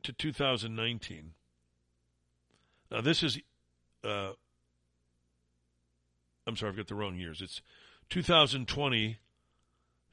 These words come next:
to the present day. The Congress turned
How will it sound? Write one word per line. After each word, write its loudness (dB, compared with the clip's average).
to 0
the -8
present 2
day. -4
The 4
Congress 6
turned 2